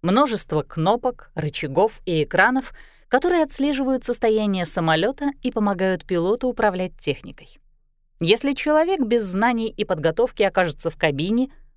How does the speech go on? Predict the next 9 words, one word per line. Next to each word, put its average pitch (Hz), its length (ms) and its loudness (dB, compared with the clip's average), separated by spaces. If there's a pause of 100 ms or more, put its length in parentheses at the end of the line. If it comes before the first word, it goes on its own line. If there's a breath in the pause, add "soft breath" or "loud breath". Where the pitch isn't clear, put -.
(160)
продуманная 190 680 0
до 170 120 -2
мелочей 196 460 0
система 233 560 -2
покажется 262 600 -2
ему 247 400 0 (260 loud breath)
хаотичным 277 800 0
набором 254 560 0
цифр 214 480 -2